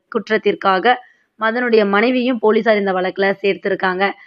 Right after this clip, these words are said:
அது மட்டும் இல்லாம மதன் இன்னுமே வந்துட்டு வி பி என் அப்படிங்கக்கூடிய பிரைவேட் நெட்வொர்க்கை பயன்படுத்தி, ஆ, வீடியோஸ் வந்து லைவ்ல வந்துட்டு இருக்கிறது, வீடியோஸ் போடுறது, மற்ற YouTube சேனல்கள்ல லைவ் வருது, இந்த மாதிரியான வேலைகளை தொடர்ந்து செயல்பட்டுட்டு வந்துட்டு இருக்கிறதுனால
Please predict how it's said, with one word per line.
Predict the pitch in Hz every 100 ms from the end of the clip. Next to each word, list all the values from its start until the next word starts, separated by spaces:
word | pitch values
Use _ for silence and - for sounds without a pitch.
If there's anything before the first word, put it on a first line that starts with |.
| - -
அது | 220 240
மட்டும் | 269 247 269
இல்லாம | 240 196 185 208 220 202 196
மதன் | 254
இன்னுமே | 254 214 254 269 262
வந்துட்டு | 214 196
வி | 226 233 240
பி | 233
என் | 220
அப்படிங்கக்கூடிய | 214 196 196 196 175 196 190 214 214 - - _
பிரைவேட் | - 233 247 277
நெட்வொர்க்கை | 226 214 202 208 202
பயன்படுத்தி, | 185 190 208 196 180 - 240
ஆ, | 311 311 190 185
வீடியோஸ் | 196 233 220 220 214
வந்து | 196 208
லைவ்ல | 202 190 202 208
வந்துட்டு | 180 185
இருக்கிறது, | 180 185 185 196
வீடியோஸ் | 190 202 196 180
போடுறது, | 190 180 180 202 202 _ _
மற்ற | - 202 202 262
YouTube | 233 220 233 226
சேனல்கள்ல | 202 190 190 190 185
லைவ் | 185 190 190
வருது, | 180 175
இந்த | 190 226 220
மாதிரியான | 202 190 202
வேலைகளை | 190 190 190 190
தொடர்ந்து | 190 190 202
செயல்பட்டுட்டு | 190 190 185 180
வந்துட்டு | 180 180 180
இருக்கிறதுனால | 185 185 180 208